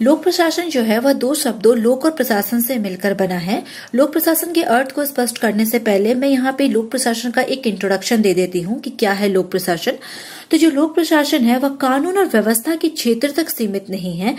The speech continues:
बल्कि यह जनजीवन से संबंध समस्त गतिविधियों के लिए आज महत्वपूर्ण हो गया है। जिस प्रकार आज विभिन्न दिशाओं में विकास के चरण की प्रगति हो रही है, ठीक उसी प्रकार नए नए संगठनों का निर्माण भी हो रहा है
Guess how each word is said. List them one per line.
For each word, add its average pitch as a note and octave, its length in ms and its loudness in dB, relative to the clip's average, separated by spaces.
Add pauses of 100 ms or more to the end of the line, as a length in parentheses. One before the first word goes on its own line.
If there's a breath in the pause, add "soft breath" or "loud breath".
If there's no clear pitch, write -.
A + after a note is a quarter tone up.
(280 loud breath)
बल्कि C#4 280 4
यह - 200 4
जनजीवन A#3+ 580 2
से F4+ 160 4
संबंध G#3+ 540 -2 (340 loud breath)
समस्त C#4 320 0
गतिविधियों A#3 640 2
के D#4 120 0
लिए D#4+ 100 4
आज A#3 160 0
महत्वपूर्ण A3+ 600 0
हो G3 180 -2
गया F3 200 0
है। E3 200 -4 (160)
जिस C4+ 240 -2
प्रकार D#4+ 300 2
आज A3+ 280 0
विभिन्न D#4+ 260 2
दिशाओं G#3+ 380 2
में G#3+ 180 0
विकास B3 420 0
के E4 140 0
चरण G#3+ 320 -2
की B3+ 140 -4
प्रगति A3 420 2
हो G#3+ 180 2
रही F3 280 -2
है, G3 220 0 (340 loud breath)
ठीक C#4 160 -2
उसी C#4+ 220 4
प्रकार A#3+ 420 0
नए B3 240 2
नए E4+ 160 -2
संगठनों A#3+ 560 -2
का D4+ 120 2
निर्माण G3 500 2
भी B3 160 2
हो F3+ 160 0
रहा F3 300 -2
है G#3 180 0